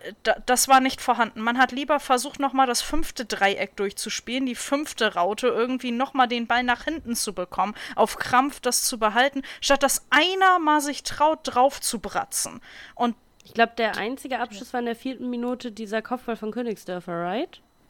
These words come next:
Speaker 1: Ja, eben. Es gab eine
Speaker 2: Und der war
Speaker 1: kleine
Speaker 2: auch mehr
Speaker 1: Szene.
Speaker 2: Zufall als alles andere. <laughs>
Speaker 1: Exakt. Und vorne sind die einfach, muss man so sagen, verhungert, weil sie sich nicht getraut haben.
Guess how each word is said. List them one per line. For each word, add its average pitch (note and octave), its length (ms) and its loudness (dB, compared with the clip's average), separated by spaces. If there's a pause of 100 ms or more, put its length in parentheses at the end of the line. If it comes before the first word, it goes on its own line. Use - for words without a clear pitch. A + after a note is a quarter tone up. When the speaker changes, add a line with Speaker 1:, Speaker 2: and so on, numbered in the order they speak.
(160)
Speaker 1:
Ja, C4 280 8
eben. B3+ 400 0
Es A3+ 180 -2
gab C4 220 4
eine D4+ 320 2
Speaker 2:
Und F#3+ 100 -4
der A3+ 120 4
war B3 80 10
Speaker 1:
kleine D4 180 8
Speaker 2:
auch - 40 2
mehr G#3+ 200 6
Speaker 1:
Szene. C4+ 160 -8
Speaker 2:
Zufall A3+ 400 0
als F#3+ 200 0
alles F#3+ 300 0
andere. F3+ 320 -6 (160)
<laughs> - 340 -2
Speaker 1:
Exakt. - 640 -4 (280)
Und D4+ 160 2
vorne F4+ 500 2
sind D#4 320 -4
die - 140 -8
einfach, D4+ 480 0
muss C#4+ 220 -2
man C4+ 140 0
so B3 120 -4
sagen, A#3+ 340 2
verhungert, F#3+ 880 0 (260)
weil A3+ 180 4
sie A3 100 -2
sich G#3+ 240 -4
nicht G#3+ 220 -4
getraut F#3+ 560 -2
haben. C#3 220 2